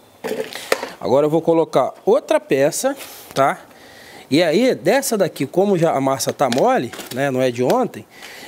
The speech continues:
eu já posso, eu já posso usar o meu, já posso usar o meu,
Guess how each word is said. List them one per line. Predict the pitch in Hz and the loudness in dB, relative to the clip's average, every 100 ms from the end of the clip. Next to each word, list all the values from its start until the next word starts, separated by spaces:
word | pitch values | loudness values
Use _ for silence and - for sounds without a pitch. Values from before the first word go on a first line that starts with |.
| - - | -8 0
eu | 139 | 4
já | 165 170 | 4 2
posso, | - 165 190 - 226 214 - - - - - - - - - - | 0 2 2 0 0 -2 -6 -16 -12 -10 -8 -8 -10 -10 -2 0
eu | 135 | 2
já | 147 | 2
posso | - 170 - | 2 0 2
usar | 190 151 170 | 2 4 4
o | 190 | 4
meu, | 196 208 165 123 - - - - - - - - - - - 127 | 4 4 4 2 -4 -16 -20 -20 -20 -20 -18 -18 -20 -20 -16 -2
já | 131 | -2
posso | 127 156 - 156 | 2 0 2 0
usar | 139 156 | 2 2
o | |
meu, | 170 180 185 175 131 | 4 4 4 2 0